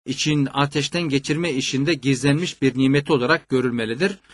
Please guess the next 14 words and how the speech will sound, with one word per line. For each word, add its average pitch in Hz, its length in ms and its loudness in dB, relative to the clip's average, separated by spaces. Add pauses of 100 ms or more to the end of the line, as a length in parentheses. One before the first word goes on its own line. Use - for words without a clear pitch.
(260)
Bunu 202 240 6
zorlu 175 440 4
deneme 175 380 2
takva 156 380 -2
sahibi 147 380 2
insanlar 139 480 2
için 123 300 0
bir 123 180 2
nimet, 127 420 2 (520)
kötüler 165 420 4
için 165 460 -2
ise 165 400 0 (140)
öncelikle 139 600 2
yaptıklarına, 139 920 0